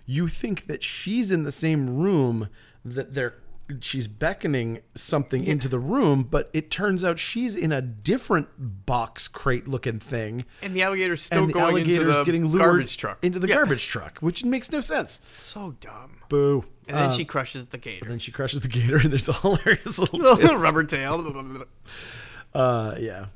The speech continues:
Speaker 1: Okay.
Speaker 2: Yeah, but that whole, this whole chase is just stupid.
Speaker 1: Yep.
Speaker 2: I, I, I mean, it may, it has to be stupid for me to say something like that. Like, man, I've got an alligator chasing a girl around a junkyard. That should be awesome.
Speaker 1: It should be.
Speaker 2: But there's no need of it here.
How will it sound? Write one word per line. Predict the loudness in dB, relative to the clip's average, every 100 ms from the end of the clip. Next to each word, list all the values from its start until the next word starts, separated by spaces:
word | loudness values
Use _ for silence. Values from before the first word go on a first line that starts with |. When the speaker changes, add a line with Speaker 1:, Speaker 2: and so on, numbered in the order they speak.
| -20 -20 -20 -20 -20 -20 -20 -8
Speaker 1:
Okay. | -4 -2 -4 -8 -8
Speaker 2:
Yeah, | -10 -10
but | -4
that | -2 0
whole, | 2 2 0
this | -2
whole | -4 -4
chase | -6 -8 -10
is | -14
just | -10 -10
stupid. | -10 -14 -16 -18 -18 -20 -20 -20 -20 -20 -14 -10
Speaker 1:
Yep. | -10 -12 _ _ _ _ -8
Speaker 2:
I, | -2
I, | 0 0 -2 -2 -2 -2
I |
mean, | -2 -2
it | -2
may, | -2 -2
it | -4 -8
has | -8 -8 -8
to | -8
be | -6
stupid | -6 -6 -6
for | -8
me | -6 -6
to | -6
say | -8 -10
something | -12 -16
like | -18 -16
that. | -14 -10
Like, | -8 -10 -14 -16 -6
man, | -2
I've | 0
got | 0 -2
an | -2
alligator | -2 2 0 0 -6 -6
chasing | -6 -6 -4
a | -6
girl | -4 -4
around | -4 -6
a | -8
junkyard. | -10 -10 -10 -10 0
That | 0
should | 0 -2
be | -2
awesome. | -2 -2 -2 -2
Speaker 1:
It | -2 0
should | 2 2
be. | 2 2
Speaker 2:
But | 2 2
there's | 0 0
no | 0
need | 0 2 0
of | -2
it | -6
here. | -14